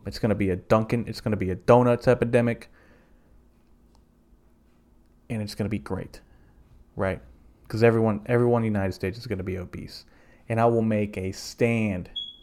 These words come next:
to offer free donuts at my inauguration and free donuts to everyone who voted for me for the next four years. So, four to eight years. Let's say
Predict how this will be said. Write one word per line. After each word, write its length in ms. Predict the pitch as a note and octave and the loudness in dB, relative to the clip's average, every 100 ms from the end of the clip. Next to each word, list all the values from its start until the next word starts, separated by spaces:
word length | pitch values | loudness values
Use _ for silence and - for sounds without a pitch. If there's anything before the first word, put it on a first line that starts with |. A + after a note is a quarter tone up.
| - | -6
to 180 | A2+ - | -6 2
offer 340 | A#2+ A#2 F#2 | 4 4 0
free 360 | - - B2+ B2 | -4 4 6 6
donuts 560 | A#2 B2 A2+ G2+ - | 6 6 6 0 -2
at 80 | G#2+ | -4
my 140 | G2+ | -2
inauguration 800 | G2 A2+ A#2+ A#2+ A2 G#2+ - F#2+ F2 - _ _ - _ _ | 0 4 6 4 2 0 -4 -8 -10 -18 _ _ -20 _ _
and 140 | G#2+ G#2+ | -6 -6
free 280 | - B2 A2 | -2 0 2
donuts 540 | A2 B2 B2+ A2 - | 6 6 6 0 -2
to 220 | - E3 - | -8 -8 -2
everyone 600 | C3 C3 C3+ B2+ B2+ B2 | 2 2 2 2 2 0
who 180 | A#2+ A2 | 0 -2
voted 480 | G2+ A2+ B2+ B2+ A2+ | 0 6 8 8 2
for 240 | - G#2+ | -2 -2
me 280 | G2+ F#2+ - _ _ _ _ - _ _ | -2 -4 -10 _ _ _ _ -20 _ _
for 160 | - A#2+ | -6 -2
the 80 | G2+ | 0
next 360 | G#2+ A2+ - | 2 0 -4
four 380 | - - C3+ C#3 | -10 2 6 6
years. 640 | C3 A#2+ B2+ G#2+ F2+ - - _ _ _ | 4 2 2 2 -2 -8 -20 _ _ _
So, 320 | - G#2 F2+ - - _ - - | -2 0 0 -6 -16 _ -20 -18
four 320 | - D3+ E3 | 4 8 8
to 180 | E3 C#3+ | 8 2
eight 140 | B2 | 0
years. 320 | B2+ A#2 G2+ | 0 0 0
Let's 180 | A2 A2 | -2 0
say 320 | - D3+ D3 | 4 4 2